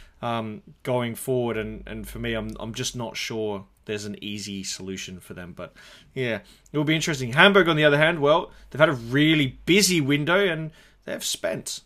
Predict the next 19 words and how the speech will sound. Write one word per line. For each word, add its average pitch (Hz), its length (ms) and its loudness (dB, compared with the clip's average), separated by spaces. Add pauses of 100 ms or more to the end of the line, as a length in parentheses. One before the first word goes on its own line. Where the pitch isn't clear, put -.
(140)
Uh, 135 180 -10
they've 165 100 -8
been 170 140 -6
happy 175 240 0
to 131 100 0
spend. 127 340 -2
Of 120 120 -6
course, 135 200 0
they 135 120 -2
were 123 100 0
able 127 260 0
to 123 280 -2 (680)
sign 147 640 6
officially 143 440 4
Mario 127 480 2
Vuskovic 147 680 2 (880)
from 123 180 -4
Hajduk 135 400 4
Split, 165 420 -2